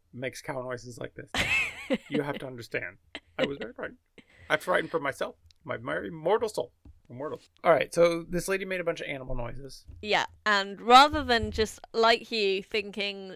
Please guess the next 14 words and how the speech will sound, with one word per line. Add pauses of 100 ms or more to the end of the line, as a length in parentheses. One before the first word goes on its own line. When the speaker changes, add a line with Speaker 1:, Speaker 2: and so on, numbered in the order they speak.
Speaker 2:
she
was
good
at
animal
impressions,
her
husband
believed
her
to
be
demonically
possessed.